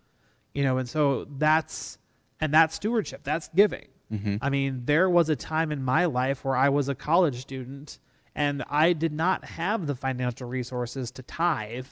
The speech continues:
Speaker 1: let alone, I mean, you know, I was giving some, but I was, definitely wasn't tithing. I definitely wasn't giving as much as I could. But on the flip side, I was also involved in the life of a church where I was on a choir,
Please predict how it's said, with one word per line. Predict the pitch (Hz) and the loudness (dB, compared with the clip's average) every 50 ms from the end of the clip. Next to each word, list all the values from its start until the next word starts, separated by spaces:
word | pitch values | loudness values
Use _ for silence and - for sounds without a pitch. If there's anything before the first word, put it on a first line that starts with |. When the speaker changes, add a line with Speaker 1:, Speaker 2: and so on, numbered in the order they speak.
| - - | -8 0
Speaker 1:
let | 151 151 147 | 2 2 4
alone, | 143 139 143 139 139 | 4 2 0 0 0
I | |
mean, | 139 139 139 139 139 143 131 - _ | 0 0 -2 -2 -4 -6 -8 -10 _
you | - 151 143 | -4 -2 0
know, | 139 143 | 2 4
I | 139 147 | 4 4
was | 143 139 135 | 2 0 2
giving | 135 156 160 151 165 160 160 156 156 165 156 _ _ _ _ _ _ | 4 4 4 6 4 2 2 0 -2 -4 -6 _ _ _ _ _ _
some, | - - - - - 170 151 139 131 135 143 | -14 -10 -6 0 4 6 6 6 6 4 2
but | 131 127 | 2 0
I | 123 | 0
was, | 123 123 127 120 | 0 0 0 0
definitely | 117 143 143 139 156 160 | 2 2 2 4 4 4
wasn't | 151 156 151 151 160 151 - | 4 4 4 2 0 -6 -6
tithing. | - - 190 196 170 139 135 131 135 | -2 2 4 4 4 2 0 0 0
I | 131 127 | 0 0
definitely | 127 143 139 - 156 147 | 2 0 0 2 2 2
wasn't | 147 147 135 139 131 123 | 4 4 2 2 0 0
giving | 147 147 139 143 135 | 0 2 2 0 -2
as | 127 120 | -2 -2
much | 135 131 123 | -4 -4 -4
as | 123 123 | -4 -6
I | 120 120 | -8 -8
could. | - - - - 262 214 160 143 135 139 139 - _ _ - _ _ _ _ - | -8 -6 0 2 4 4 4 2 0 -2 -4 -8 _ _ -20 _ _ _ _ -12
But | 131 131 135 165 165 - - | -4 0 2 2 2 2 -2
on | 147 135 131 | -6 -6 -6
the | 127 117 | -8 -10
flip | - - - 214 254 - | -10 -4 0 2 2 2
side, | - - - 120 113 117 120 120 120 | 0 -6 -8 -6 -4 -2 -2 -2 -2
I | 120 | -2
was | 127 131 131 127 | 0 -2 0 2
also | 147 147 143 139 - 143 139 | 2 2 2 2 0 -2 -2
involved | 139 135 131 120 131 131 131 131 131 127 123 127 123 | 0 0 -2 -2 0 0 2 2 2 0 0 -2 -4
in | 123 | -4
the | 123 123 | -4 -2
life | 123 127 123 120 - | -2 -2 -2 -2 -6
of | 117 - | -12 -18
a | 123 | -16
church | - - - 208 190 156 - - - - - - - _ _ _ _ _ _ _ _ | -10 -4 -2 0 0 0 -2 -4 -10 -14 -14 -14 -14 _ _ _ _ _ _ _ _
where | - 139 131 127 | 2 4 4 4
I | 123 | 4
was | 123 123 117 - | 4 2 0 -2
on | - 147 135 135 139 139 135 135 135 139 135 - _ _ _ | -4 -2 0 0 2 2 0 0 -2 -4 -6 -6 _ _ _
a | - 135 | -10 -10
choir, | - - - 180 160 147 143 131 131 151 170 175 | -8 -2 2 4 4 6 4 4 2 0 -2 -2